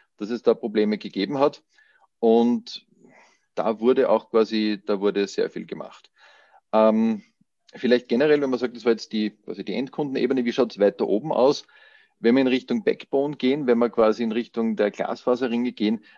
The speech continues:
da kann man sagen, da haben wir absolut hinreichend, äh, Bandbreite. Und das hat einen einfachen Grund, und zwar einige von Ihnen werden das Wort D dos-Attacken kennen. Das ist quasi, wenn jemand versucht,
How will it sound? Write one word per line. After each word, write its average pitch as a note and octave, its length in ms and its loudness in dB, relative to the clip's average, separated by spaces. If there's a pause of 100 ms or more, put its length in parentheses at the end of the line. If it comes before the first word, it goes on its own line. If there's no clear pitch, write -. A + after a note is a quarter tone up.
da G#2+ 140 2
kann B2 140 -4
man B2 100 2
sagen, A#2 400 2
da G#2 340 0
haben G2+ 320 -6
wir A#2 140 0
absolut B2+ 460 -6
hinreichend, A2+ 920 -2
äh, F#2+ 280 0 (160)
Bandbreite. B2 760 -4 (420)
Und G#2+ 160 -6
das A2+ 120 -8
hat A#2+ 60 2
einen B2 100 2
einfachen A#2+ 440 -2
Grund, A#2+ 300 -2
und C#3 140 -6
zwar B2 240 0 (1500)
einige B2+ 320 0
von A#2+ 140 -2
Ihnen B2 240 0
werden A2+ 100 2
das A#2+ 160 -4
Wort A#2 200 2
D D3+ 100 -8
dos-Attacken C3 760 0
kennen. C3 520 0 (360)
Das G#2+ 100 -12
ist C#3 160 -6
quasi, A#2 280 2
wenn B2+ 120 2
jemand B2 280 2
versucht, - 640 -6